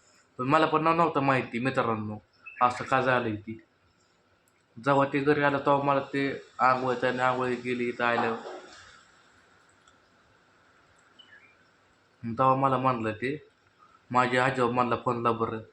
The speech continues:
माझ्या नंबरवर." फोन केला म्या,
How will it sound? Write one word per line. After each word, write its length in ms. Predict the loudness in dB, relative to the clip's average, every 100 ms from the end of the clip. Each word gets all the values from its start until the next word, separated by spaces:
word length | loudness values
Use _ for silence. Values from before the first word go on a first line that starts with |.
| -6
माझ्या 220 | -4 -2
नंबरवर." 520 | -2 -4 -4 -6 -10 -12 _ _ _ _ _ _ _
फोन 120 | -4
केला 340 | 0 2 4 2
म्या, 220 | 0